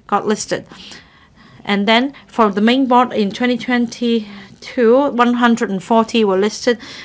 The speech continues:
And then, uh, the figure dropped by one-third. As for the total funds raised, two years ago, the total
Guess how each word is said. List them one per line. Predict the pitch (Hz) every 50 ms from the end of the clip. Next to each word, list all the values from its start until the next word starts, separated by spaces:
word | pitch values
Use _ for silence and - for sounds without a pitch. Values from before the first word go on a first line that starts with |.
| - -
And | - 202 196 190
then, | 214 214 214 220 220 - - -
uh, | 202 196
the | 185 170 - 214 202 196 196
figure | 196 - 240 220 226
dropped | 214 - 233 220 220
by | 220 196 190
one-third. | 190 214 220 226 226 - - 240 233 247 262 - - - - - - - - - -
As | - 220 214 - -
for | - - 220 214
the | 202 196
total | - 240 240 247 262 247
funds | 240 - 240 233 233 - -
raised, | 233 226 240 262 277 269 - - - - - - - _ _ _ _ _ _ _ _ _ _ _ _ _ _ - - - - - _ - - - - _
two | - - 240 240 233
years | 208 - 233 226 214 220 214 -
ago, | 196 - 202 196 196 220 254 254 - - - 220 -
the | 214 202 190
total | 185 - 233 226 220 - 233 214 208 208 202 -